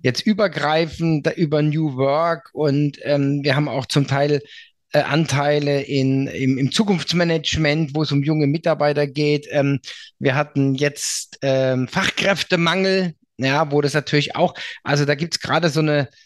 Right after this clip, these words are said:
so eine sehr, sehr hohe Präsenz, ja, um die jungen Talente, ja, und, äh,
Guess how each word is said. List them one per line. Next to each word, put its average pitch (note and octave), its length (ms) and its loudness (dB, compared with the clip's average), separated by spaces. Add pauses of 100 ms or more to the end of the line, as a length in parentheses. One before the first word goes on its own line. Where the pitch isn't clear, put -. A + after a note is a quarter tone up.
(320)
so - 140 -4
eine C#3+ 160 2
sehr, C#3+ 200 2
sehr D#3 220 0
hohe D#3 260 2
Präsenz, D3+ 1080 0
ja, D3+ 480 0
um F3 260 2
die D3+ 180 -2
jungen D#3+ 440 0
Talente, F3+ 920 0 (380)
ja, D3+ 480 0
und, C#3+ 440 0
äh, C#3 420 0